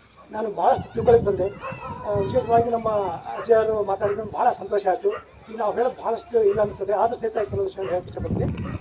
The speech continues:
ವಿಶೇಷವಾಗಿ ಈಗ ಈ ಕಾರ್ಡ್ ನೋಡಿದ ತಕ್ಷಣ ಈಗ ಜವಾರಿ ಬೆಳೆಸಿ ಜಗತ್ತು ಉಳಿಸಿ ಅಂತ ಹೇಳಿ ಅಜ್ಜರು ಹಾಕಿದ್ದಾರೆ. ಇದು ಭಾಳ ಒಂದು ಅಮೃತವಾಣಿ ಅಂತ ಹೇಳ್ಬೋದು. ಈ ನಮ್ಮ ಸುಭಾಷ್ ಚಂದ್ರ ಬೋಸ್ ಅವರು "ಜೈ ಜವಾನ್ ಜೈ ಕಿಸಾನ್" ಅಂತ ಹೇಗೆ ಹೇಳಿದ್ರು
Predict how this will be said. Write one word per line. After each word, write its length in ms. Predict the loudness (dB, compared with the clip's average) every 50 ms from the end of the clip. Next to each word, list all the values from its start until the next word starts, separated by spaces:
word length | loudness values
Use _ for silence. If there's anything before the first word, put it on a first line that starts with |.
| -12 -12 -10
ವಿಶೇಷವಾಗಿ 540 | -4 -2 -2 0 6 8 8 8 8 6 2 2 2 -2 -8 -10 -12 -12 -14 -14 -16 -16 -16 -12 -8
ಈಗ 120 | -2 2 2 2 2 2
ಈ 120 | -2 -2 0
ಕಾರ್ಡ್ 180 | 2 2 4
ನೋಡಿದ 240 | 4 2 2 2 0
ತಕ್ಷಣ 180 | -2 -2 -2 -2 -2 -2 -2 -4 -4 -6 -8 -8 -8 -8
ಈಗ 320 | -4 4 6 8 8 8 6
ಜವಾರಿ 380 | 4 2 4 4 4 4 2
ಬೆಳೆಸಿ 520 | 0 -2 -2 -2 -2 -4 -6 -6 -6 -6 -6 -10 -14 -18 -18 -20 -10 0
ಜಗತ್ತು 360 | 2 4 4 4 2 2 -2
ಉಳಿಸಿ 240 | -4 -2 0 0 -2
ಅಂತ 100 | 0 0
ಹೇಳಿ 160 | 0 0 0
ಅಜ್ಜರು 280 | 0 2 4 4 4
ಹಾಕಿದ್ದಾರೆ. 340 | 4 2 0 0 -2 -2 -2
ಇದು 480 | -2 -4 -10 -16 -18 -16 -14 -10 -6 -2
ಭಾಳ 120 | 0 2
ಒಂದು 240 | 2 2 4 6 6
ಅಮೃತವಾಣಿ 420 | 6 6 4 -2 -2 -2 -2 -2
ಅಂತ 80 | -4 -4
ಹೇಳ್ಬೋದು. 320 | -4 -2 -2 -2 -4 -6 -12 -16 -20 -20 -20 -20 -20 -20 -20 -12 -8 -6
ಈ 40 |
ನಮ್ಮ 140 | -4 -4 -6 -6
ಸುಭಾಷ್ 260 | -2 2 2 2 2
ಚಂದ್ರ 240 | 0 -4 -2 0 2
ಬೋಸ್ 200 | 2 2 2 0
ಅವರು 180 | -2 -2 -2 -6 -10 -16 -20 -20 _ _ _ _ _ _ 0
"ಜೈ 160 | 4 4 4
ಜವಾನ್ 560 | 6 6 6 6 6 4 4 2 -4 -6 0
ಜೈ 140 | 2 2 2
ಕಿಸಾನ್" 280 | 2 -2 -4 -4 -4 -6
ಅಂತ 120 | -6 -6
ಹೇಗೆ 180 | -4 -2 0 0
ಹೇಳಿದ್ರು 300 | 0 0 2 2 2